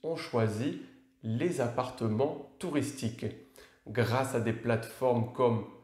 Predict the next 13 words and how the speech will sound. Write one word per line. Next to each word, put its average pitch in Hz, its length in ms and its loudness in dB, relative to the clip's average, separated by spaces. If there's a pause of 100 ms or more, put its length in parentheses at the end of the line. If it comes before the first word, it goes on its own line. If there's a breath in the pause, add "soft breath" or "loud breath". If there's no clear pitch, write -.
(320)
HomeAway 117 840 2
ou 175 320 -2 (320)
Airbnb. 113 720 0 (960)
Une 185 280 4
des 127 200 4
activités, 135 840 0
un 170 140 8
des 143 180 4
logements, 135 640 2
pardon, 110 480 0
préférés 127 720 2
des 143 180 2
Français - 640 -2